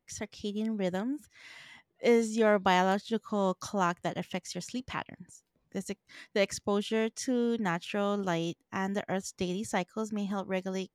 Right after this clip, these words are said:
circadian rhythms. Grounding may play a role in this process, affecting hormones,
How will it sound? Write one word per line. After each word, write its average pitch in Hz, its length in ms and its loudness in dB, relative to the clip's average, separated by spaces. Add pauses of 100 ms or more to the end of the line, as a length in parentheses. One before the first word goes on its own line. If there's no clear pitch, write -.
(140)
circadian 180 560 -6
rhythms. 208 460 -2 (440)
Grounding 202 400 2
may 220 140 0
play 214 260 -2
a 226 80 0
role 185 360 2
in 185 160 -4
this 190 160 -4
process, - 600 -8
affecting 170 520 -8
hormones, 240 640 -2